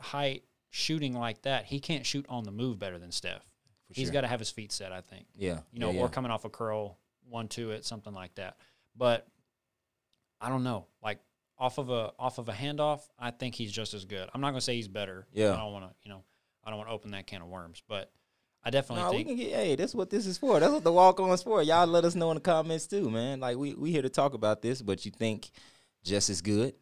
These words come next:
Speaker 1: I think he's just, I, I really do. Like,
Speaker 2: Yeah.
Speaker 1: I honestly do. And I,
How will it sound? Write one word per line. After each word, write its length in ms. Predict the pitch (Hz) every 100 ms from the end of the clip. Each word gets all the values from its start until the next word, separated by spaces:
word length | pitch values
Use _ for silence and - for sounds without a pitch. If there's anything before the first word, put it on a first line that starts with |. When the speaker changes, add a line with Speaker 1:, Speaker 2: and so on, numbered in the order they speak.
| _
Speaker 1:
I 80 | 123
think 220 | 131 240
he's 140 | 233 156
just, 320 | 143 175 - -
I, 140 | 147 147
I 100 | 123
really 320 | 120 135 151 113
do. 320 | 110 98 87 -
Like, 140 | 117 101
Speaker 2:
Yeah. 100 | 82 - _ _ -
Speaker 1:
I 100 | 120
honestly 440 | 117 127 117 117
do. 240 | 104 95 95 _ _ -
And 120 |
I, 100 | 151